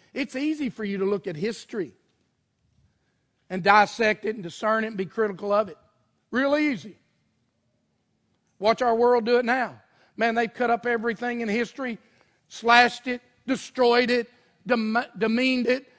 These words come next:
All of those who stood faithful, they call them all kinds of names. They rest in a grave and can't defend themselves.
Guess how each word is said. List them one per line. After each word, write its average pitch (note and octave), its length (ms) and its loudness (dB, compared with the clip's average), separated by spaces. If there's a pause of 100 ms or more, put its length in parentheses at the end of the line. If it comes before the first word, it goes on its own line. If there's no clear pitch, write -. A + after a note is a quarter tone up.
(140)
All B3+ 280 8
of B3 80 0
those B3+ 300 2
who C4 100 -4
stood A#3+ 320 -2
faithful, B3 580 -2 (200)
they A#3+ 120 2
call B3+ 280 2
them A#3+ 180 0
all B3 200 6
kinds B3+ 340 0
of A#3+ 80 -8
names. B3+ 420 0 (220)
They A#3+ 120 2
rest B3 300 2
in C4 100 -2
a B3 60 -4
grave C4 360 4
and A#3+ 120 -6
can't D4 240 -2
defend C4 320 -6
themselves. C#3+ 380 -16